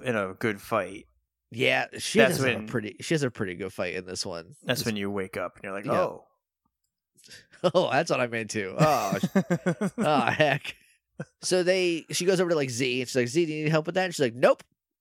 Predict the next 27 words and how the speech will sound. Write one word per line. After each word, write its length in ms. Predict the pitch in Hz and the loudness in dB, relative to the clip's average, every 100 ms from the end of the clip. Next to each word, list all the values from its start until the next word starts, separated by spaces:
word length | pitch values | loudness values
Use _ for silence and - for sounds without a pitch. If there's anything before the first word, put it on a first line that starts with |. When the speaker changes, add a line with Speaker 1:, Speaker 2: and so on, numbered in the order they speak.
| _ _ _ _ _ - | _ _ _ _ _ -4
Speaker 2:
And 140 | 135 131 | 0 2
then 180 | 131 123 | 2 0
she's 140 | 127 | 0
like, 100 | 120 | 0
"I'm 120 | 135 | 0
doing 180 | 160 165 | 2 2
this 140 | 156 - | 0 0
thing." 140 | 127 | -2
And 60 | 110 | -2
this 40 | 117 | 0
guy's 160 | 127 | 0
like, 100 | 123 | 0
"I'm 200 | - 254 | 0 0
doing 240 | 151 165 175 | 0 -2 0
this." 200 | 226 - | -2 -2
And 100 | 131 | 0
everyone's 280 | 143 143 160 | 0 2 4
like, 220 | 208 208 | 4 4
Speaker 1:
Also, 220 | 156 135 | 2 2
Speaker 2:
"Good." 100 | 117 _ _ _ _ - | 0 _ _ _ _ 0
Speaker 1:
I 80 | 165 | 0
do 160 | 156 269 | 0 0
wanna 220 | 208 156 | 0 0
point 300 | - 156 127 | -2 -2 0
out 280 | 104 92 - | -2 -4 -2
that 380 | 127 110 107 135 | 0 0 -2 -2
they, 600 | 139 127 127 120 135 | 0 2 0 -4 -8